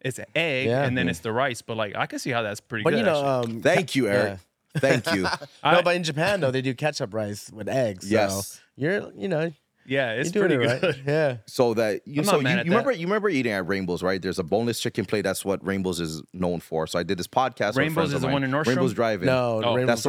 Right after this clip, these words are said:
Speaker 3: one
Speaker 2: Drive-In.
Speaker 3: by Waikiki.
Speaker 2: It's one of our, yeah, that's one of my, like, stops when
Speaker 1: I
Speaker 2: I'm
Speaker 1: don't think
Speaker 2: there.
Speaker 1: I did.
Speaker 3: So they have a boneless chicken plate.
Speaker 2: Scratchy knows.
Speaker 3: And it's, like, gravy. Rainbow's is gravy all over. That's what
Speaker 2: Yeah.
Speaker 3: they're known for. They put
Speaker 2: Oh,
Speaker 3: all
Speaker 2: yeah.
Speaker 3: over the rice, the mac salad,
Speaker 2: Mm-mm.
Speaker 3: everything.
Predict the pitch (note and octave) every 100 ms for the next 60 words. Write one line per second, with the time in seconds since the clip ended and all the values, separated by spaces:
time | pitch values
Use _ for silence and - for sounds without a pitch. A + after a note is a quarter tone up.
0 | A#2 B2+ G#2+ A2 B2 A2+ G#2+ A2 - G#2+
1 | - A#2 B2+ _ _ G2+ - - - B2
2 | B2 A#2 G#2+ G2+ - B1 A2+ F2 F2+ G#2
3 | C3+ B2 A#2 G2+ F2+ - G2 E2+ - -
4 | E2+ E2+ D3 G3+ G#3 A3 A3 C4 C4 A2+
5 | B2 G#2+ G2+ C3 D3 - G#2+ - E2 -
6 | C#3+ C#3 A2+ G2 G2 - - G2 F#2 F#2+
7 | F2+ D#2+ A2+ A#2+ A2+ G2 G2 B2+ C3+ D#3
8 | G2 E2 D#2 G2+ A2 A2+ F2+ F#2 E2 D#2
9 | D#2 A2+ B2 G2 F2 E2 F2+ F2 A#2 G#2+
10 | B2 B2 B2 G#2 A#2 A#2 - F#2+ G2+ D3
11 | E3+ G2+ D3+ C#3+ A2 F#2 E2+